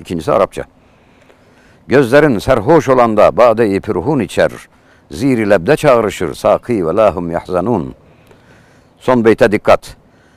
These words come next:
"Ey Fuzuli, yar yolunda can verirsin akibet. İşidenler diyeler inna ileyhi raciun." Bakın ölüm. "Ey Fuzuli, sonunda onun yolunda bir gün öleceksin.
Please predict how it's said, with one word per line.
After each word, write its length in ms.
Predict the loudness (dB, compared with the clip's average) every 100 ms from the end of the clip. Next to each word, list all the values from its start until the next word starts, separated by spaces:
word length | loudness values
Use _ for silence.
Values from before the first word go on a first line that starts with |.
| _ 4
"Ey 220 | 4 4
Fuzuli, 640 | 2 0 2 2 0 2
yar 260 | 4 4 4
yolunda 520 | 2 2 0 0 2
can 320 | 2 2 2
verirsin 380 | 0 -2 -2 0
akibet. 680 | 0 0 0 0 0 -12 -18 _ _ _ _ -10
İşidenler 680 | -6 0 2 4 4 2
diyeler 400 | 4 4 6 4 0 -6
inna 340 | -6 0 0
ileyhi 420 | 0 0 -2 -2 -2
raciun." 640 | -2 -4 -6 -6 -6 -12 -4
Bakın 240 | -2 -2 -4
ölüm. 300 | -4 -4 -8 _ _ _ _ _ -20 _ _ _ _ _ _ _ _ 0
"Ey 180 | 2 2
Fuzuli, 480 | -4 -4 -2 -2
sonunda 480 | 0 2 4 6 4
onun 160 | 4 2
yolunda 460 | 2 2 4 4
bir 100 | 4
gün 140 | 0 0
öleceksin. 680 | 0 0 -2 -2 -4 -6